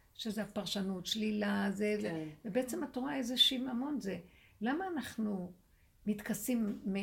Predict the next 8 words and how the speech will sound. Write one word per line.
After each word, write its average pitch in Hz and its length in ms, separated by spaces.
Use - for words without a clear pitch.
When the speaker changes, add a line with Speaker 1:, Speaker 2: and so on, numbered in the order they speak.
Speaker 1:
בכל 196 340
מיני 202 480
עניינים, 196 540
ועסקנות, 202 1120
ועשיות, 214 800
והבנות, 208 500
ולימודים, 214 1000
ו-, - 20